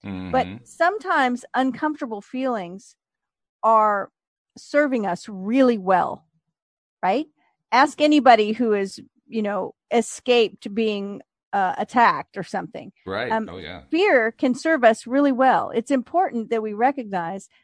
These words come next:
Speaker 2: that it's not always a bad thing to, uh, to feel scared or to feel some uncomfortable feeling. It's always uncomfortable,
Speaker 1: Mm-hmm.
Speaker 2: but it doesn't make it negative or bad. So I like to say all of our feelings are a miracle.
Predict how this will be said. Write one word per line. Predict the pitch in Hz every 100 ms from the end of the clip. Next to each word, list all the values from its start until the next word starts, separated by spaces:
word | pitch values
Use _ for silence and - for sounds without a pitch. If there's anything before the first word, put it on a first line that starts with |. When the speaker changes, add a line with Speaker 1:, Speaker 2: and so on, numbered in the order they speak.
| _ 226
Speaker 2:
that | 220
it's | 247 302
not | 349 339
always | 330 349 285
a | 254
bad | 220 240 233 220
thing | 285 392 202 226 - _ _ _ -
to, | 269 247 247 240
uh, | 170 220 196 _ _ _
to | 269
feel | - 254 240 240
scared | - - 208 208 240 294 262
or | 226 214 202 190
to | -
feel | 240 247 233
some | 226 240 226 -
uncomfortable | 220 220 233 226 233 202 196
feeling. | 294 311 185 - _ -
It's | 277 330
always | 330 302 254
uncomfortable, | 214 208 370 - 226 - - _ -
Speaker 1:
Mm-hmm. | 180 165 160
Speaker 2:
but | 226 -
it | 226
doesn't | 262 269 254 226
make | 226
it | 208 - _ -
negative | 202 208 247 254 233 202
or | 175
bad. | 175 220 302 - - 185 _ _ _
So | - 254 - _ -
I | 294
like | 392 381 277
to | 320
say | 277 220 180 190 214 _ _ -
all | 202 285 349
of | 254
our | 214
feelings | 220 196 190 185 185
are | 185 190
a | 185
miracle. | 185 185 180 202 240